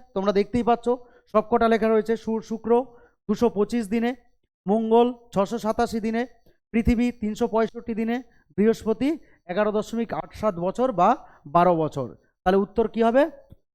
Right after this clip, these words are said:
উত্তর হবে হলো গিয়ে বৃহস্পতি। তার মানে নিচের কোন গ্রহটি সূর্যের চারদিকে একবার ঘুরতে সর্বাধিক সময় নেয়? সেটা হলো গিয়ে বৃহস্পতি। অবশ্যই কিন্তু এইটা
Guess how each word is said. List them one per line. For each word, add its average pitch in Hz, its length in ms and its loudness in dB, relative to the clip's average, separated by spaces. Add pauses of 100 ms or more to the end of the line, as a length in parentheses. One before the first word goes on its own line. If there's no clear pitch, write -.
উত্তর 202 300 -2
হবে 208 140 2
হলো 202 100 0
গিয়ে 254 180 2
বৃহস্পতি। 175 720 0 (1500)
তার 180 100 2
মানে 233 200 -2
নিচের 254 360 -4
কোন 233 260 -2
গ্রহটি 226 380 -4
সূর্যের 214 400 -2
চারদিকে 185 360 0
একবার 190 420 2
ঘুরতে 175 360 -2
সর্বাধিক 180 460 -2
সময় 208 260 -6
নেয়? 269 200 -2 (360)
সেটা - 180 -4
হলো 196 140 2
গিয়ে 269 160 2
বৃহস্পতি। 180 640 -2 (400)
অবশ্যই 247 500 0
কিন্তু 233 280 -6
এইটা 202 320 2